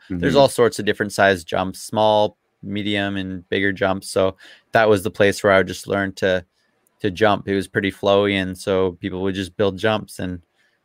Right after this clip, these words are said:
Speaker 2: Mm-hmm.
Speaker 1: I thought, "That's kinda cool." <laughs>
Speaker 2: <laughs>
Speaker 1: Yeah, it wasn't very technical or anything, so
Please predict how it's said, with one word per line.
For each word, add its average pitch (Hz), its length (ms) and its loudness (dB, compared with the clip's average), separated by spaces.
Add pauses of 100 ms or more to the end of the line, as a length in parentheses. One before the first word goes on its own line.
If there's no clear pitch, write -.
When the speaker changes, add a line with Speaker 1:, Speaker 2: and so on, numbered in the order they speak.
(160)
Speaker 2:
Mm-hmm. 78 380 -4
Speaker 1:
I - 20 -20
thought, 95 180 -4
"That's 101 200 -6
kinda 95 200 -8
cool." 104 340 -2
<laughs> 117 40 -8 (600)
Speaker 2:
<laughs> - 0 - (680)
Speaker 1:
Yeah, 98 240 4
it - 80 -2
wasn't 107 240 4
very 98 160 2
technical 95 440 -4
or 92 40 -6
anything, 92 380 -10
so 95 360 -8